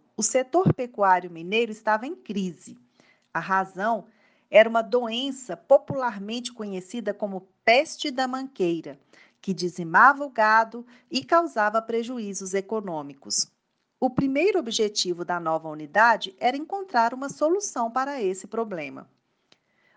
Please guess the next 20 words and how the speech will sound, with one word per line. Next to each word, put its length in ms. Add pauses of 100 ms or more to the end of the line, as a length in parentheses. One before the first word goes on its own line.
O 80
projeto 720 (380)
contou 340
com 200
o 60
apoio 380
do 100
recém-eleito 920
presidente 640
da 120
República, 800 (200)
o 80
mineiro 720
Afonso 640
Pena, 520 (520)
que 160
via 340
com 180
bons 360
olhos 420